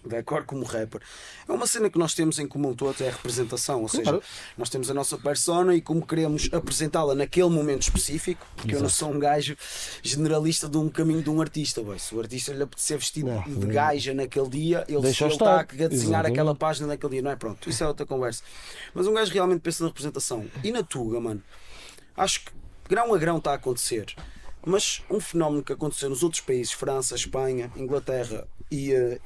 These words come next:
Speaker 1: e Estados Unidos e América Latina, foi os rappers serem atores.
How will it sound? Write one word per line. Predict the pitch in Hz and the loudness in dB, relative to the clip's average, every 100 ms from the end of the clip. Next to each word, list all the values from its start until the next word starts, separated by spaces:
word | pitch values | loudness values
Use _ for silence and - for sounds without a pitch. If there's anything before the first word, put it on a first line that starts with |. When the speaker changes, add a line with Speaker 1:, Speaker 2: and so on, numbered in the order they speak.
| - | -8
Speaker 1:
e | 139 123 | -6 -4
Estados | - 127 123 | -2 -2 -2
Unidos | 123 117 113 - | -2 -2 -4 -4
e | 151 | 0
América | 147 196 190 160 | 2 4 2 2
Latina, | 147 - 123 131 | 0 0 -4 0
foi | 170 | 0
os | 170 | 2
rappers | - 131 123 123 - - - - | 2 -2 -2 -4 -6 -8 -12 -6
serem | - 156 | 4 6
atores. | 180 180 190 165 - | 6 4 2 2 -4